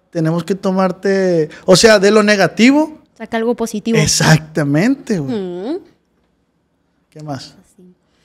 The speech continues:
Speaker 2: Pues
Speaker 1: Hasta el momento has dicho puras cosas emocionales.
Speaker 2: Emocionales, poderoso. Pues que te, la neta, físicamente no, no me fijo mucho en el físico. Yo soy una persona muy sentimental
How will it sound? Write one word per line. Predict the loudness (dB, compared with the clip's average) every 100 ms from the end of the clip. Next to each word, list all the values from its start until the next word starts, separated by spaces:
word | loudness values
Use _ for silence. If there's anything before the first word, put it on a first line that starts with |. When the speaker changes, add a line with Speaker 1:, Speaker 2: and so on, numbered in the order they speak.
| _ _ _ _ _ _ _ _
Speaker 2:
Pues | 0 2 2 2 2
Speaker 1:
Hasta | 2 0
el |
momento | 0 0 2 2
has |
dicho | 2 -2
puras | -4 -2 -2 -2
cosas | -2 -4 -6 -10 -20 _
emocionales. | -4 -4 -2 -2 -4 -6 -10 -18 -20
Speaker 2:
Emocionales, | -20 -20 -16 -14 -16 -18
poderoso. | _ -20 -20 -20 -20 _ _
Pues | -16
que | -14
te, | -12 -10
la | -6 -4
neta, | -4 -2 0 2 2 -2 -6 -16 _ _ _ _
físicamente | -4 -4 0 0 2 0 -2 -2 -2 -2
no, | -2 -2 -2 -2
no | -4
me | -4 -6
fijo | -8 -8
mucho | -6 -6 -8
en | -10
el | -8
físico. | -12 -14 -12 -10 -10
Yo | -6 -8
soy | -6 -6
una | -6
persona | -6 -8 -6
muy | -6
sentimental | -4 -4 -4 -4 -4 -4 -4 -4